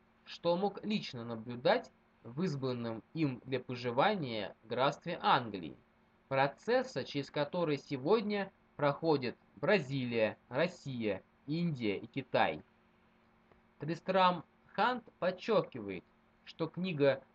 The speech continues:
Майка Дэвиса «Планета трущоб», которая документально описывает незаслуживающие иного названия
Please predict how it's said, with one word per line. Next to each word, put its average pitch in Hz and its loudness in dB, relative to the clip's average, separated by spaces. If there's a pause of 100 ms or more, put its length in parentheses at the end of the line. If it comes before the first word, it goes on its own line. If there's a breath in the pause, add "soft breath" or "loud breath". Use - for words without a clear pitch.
Майка 147 0
Дэвиса 143 2 (400)
«Планета 151 0
трущоб», 226 -2 (420)
которая 170 2
документально 180 2
описывает 127 -6 (840)
незаслуживающие 135 -2
иного 147 2
названия 135 0